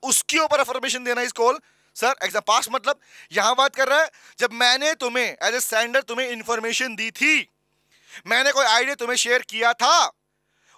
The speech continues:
उसके ऊपर अगर तुम कोई रिएक्ट करते हो, तो सेंडर का रिएक्शन, सेंडर का रिएक्शन पॉजिटिव में आया, उसे बोलते हैं अफर्मेशन, that is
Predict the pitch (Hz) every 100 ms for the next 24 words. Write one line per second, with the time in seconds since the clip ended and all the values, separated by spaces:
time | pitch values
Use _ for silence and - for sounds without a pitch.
0 | - 339 - - 370 320 311 294 302 285
1 | 285 - 285 285 269 240 240 262 - 214
2 | - 208 160 127 _ _ _ - - 202
3 | - 240 254 311 320 320 285 262 262 -
4 | 285 233 - _ _ _ _ - - 226
5 | 247 277 285 269 233 240 - 240 196 _
6 | _ _ _ _ - 214 226 254 285 285
7 | 277 262 269 233 _ _ 208 247 240 240
8 | 269 - 202 233 226 240 254 247 247